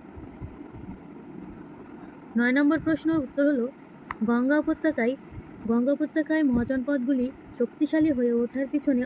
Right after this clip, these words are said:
অনেক কারণ ছিল। প্রথমত, গঙ্গা একটি সমতল অঞ্চল। যথেষ্ট বৃষ্টি হওয়ার ফলে পলিমাটি জমি ছিল উর্বর, ফলে চাষাবাদ খুবই ভালো হতো। দ্বিতীয়ত, পাশাপাশি গভীর বনও ছিল, যেখান থেকে মূল্যবান কাঠ এবং অন্যান্য বনজ সম্পদ,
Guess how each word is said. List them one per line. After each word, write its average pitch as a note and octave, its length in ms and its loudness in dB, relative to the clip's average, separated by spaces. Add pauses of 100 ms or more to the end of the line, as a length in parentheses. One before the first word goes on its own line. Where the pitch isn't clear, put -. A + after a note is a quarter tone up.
অনেক C#4+ 280 0
কারণ A3 240 0
ছিল। A#3 240 0 (340)
প্রথমত, C#4+ 380 2
গঙ্গা A#3+ 340 2
একটি B3 240 0
সমতল A3+ 500 0
অঞ্চল। C4 300 0 (340)
যথেষ্ট C#4+ 360 2
বৃষ্টি B3 360 -2
হওয়ার C4+ 200 0
ফলে C4+ 220 2
পলিমাটি A#3 480 0
জমি G#3+ 240 2
ছিল A3+ 160 -2
উর্বর, B3 340 0 (320)
ফলে C#4+ 180 4
চাষাবাদ A#3 440 -2 (100)
খুবই B3+ 180 2
ভালো D4 240 4
হতো। C#4+ 220 2 (300)
দ্বিতীয়ত, C#4+ 340 2
পাশাপাশি A#3+ 500 -2
গভীর A3+ 260 2
বনও A#3 280 0
ছিল, C#4+ 240 0 (300)
যেখান B3+ 260 4
থেকে C#4+ 200 2
মূল্যবান A3+ 560 2
কাঠ C4+ 180 -2 (360)
এবং A3+ 220 2
অন্যান্য A#3 300 2
বনজ A3 420 0
সম্পদ, A#3+ 380 0